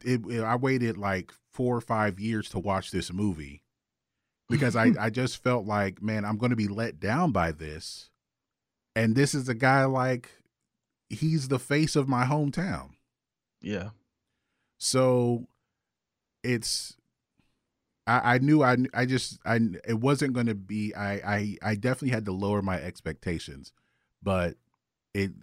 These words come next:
Speaker 1: I, just from watching it, I think anybody, a lot of people could say that this should have been a lot better.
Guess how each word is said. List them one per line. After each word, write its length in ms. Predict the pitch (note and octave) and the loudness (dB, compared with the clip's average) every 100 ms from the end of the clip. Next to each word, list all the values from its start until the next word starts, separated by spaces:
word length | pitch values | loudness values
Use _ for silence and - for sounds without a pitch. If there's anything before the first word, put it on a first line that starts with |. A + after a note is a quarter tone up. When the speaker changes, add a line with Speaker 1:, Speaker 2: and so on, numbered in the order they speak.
| - | -6
Speaker 1:
I, 380 | G#2+ G#2+ G2+ F#2+ - _ _ | 0 2 2 -2 -10 _ _
just 260 | G#2 B2 - | -2 0 2
from 180 | B2 G#2+ | 2 2
watching 400 | G#2 G2 F#2 E2+ | 2 0 -2 -6
it, 160 | E2 - | -8 -4
I 120 | F2 | -4
think 260 | - F#2+ | -2 -4
anybody, 720 | F2 G2 F#2+ F2+ F2+ E2+ E2 - _ _ _ _ - | -4 -4 -2 -2 -2 -4 -8 -16 _ _ _ _ -8
a 80 | G2 | -2
lot 180 | G#2 A2 | 0 0
of 60 | |
people 200 | A#2+ G#2 | 0 -2
could 140 | F#2 F2 | -4 -8
say 220 | - F2 | -4 -4
that 200 | D#2 D2 _ D2+ | -4 -10 _ -6
this 160 | G2 | -4
should 220 | - - F2 | -2 -2 -2
have 160 | D#2+ | -4
been 380 | D2+ D2+ C#2 C#2 _ _ _ - | -8 -12 -12 -18 _ _ _ -12
a 120 | D#2+ | -10
lot 360 | D2 D#2+ D2+ - | -6 -6 -8 -8
better. 380 | E2 C2 - | -10 -10 -16